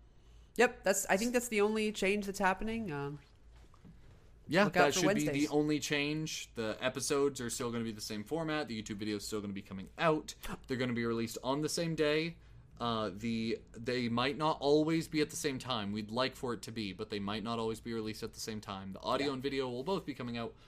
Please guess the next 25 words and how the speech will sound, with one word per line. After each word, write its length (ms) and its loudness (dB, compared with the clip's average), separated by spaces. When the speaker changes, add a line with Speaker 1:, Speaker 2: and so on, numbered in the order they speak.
Speaker 2:
weekly 420 0
on 260 -2
Wednesdays. 800 -6
Speaker 1:
And 160 2
then 140 4
my 140 6
last 560 4
thing, 360 0
uh, 600 0
some 200 -6
exciting 560 -2
news, 460 -8
uh, 280 -10
in 160 -4
regards 720 0
to 420 -2
my 100 -6
music. 540 0
I, 680 2
Speaker 2:
Ooh. 420 -4
Speaker 1:
yep, 420 0
this 240 -6
is 80 -10
the 140 -4
first 680 -6